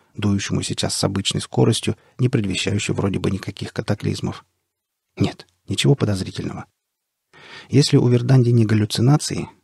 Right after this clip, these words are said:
тогда либо она действительно обладает завидным чутьем на предгрозовую аномальную активность, либо после пережитых майором за минувшие дни ударов по голове его инстинкты изрядно притупились. Оба этих варианта были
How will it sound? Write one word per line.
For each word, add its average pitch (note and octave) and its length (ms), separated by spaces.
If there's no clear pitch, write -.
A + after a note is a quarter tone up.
тогда F2 260
либо F#2+ 300
она F#2 160
действительно F#2+ 540
обладает F#2 380
завидным F#2+ 420
чутьем F2+ 440
на F2+ 220
предгрозовую G2 840
аномальную F#2 560
активность, A#2+ 560
либо C#3 260
после - 300
пережитых G2+ 520
майором G#2+ 440
за G#2 100
минувшие G#2 480
дни G2 180
ударов G2+ 420
по G2+ 100
голове G2+ 420
его G#2 300
инстинкты - 560
изрядно G2+ 420
притупились. - 680
Оба F#2 240
этих F#2 200
варианта G2 420
были F#2+ 280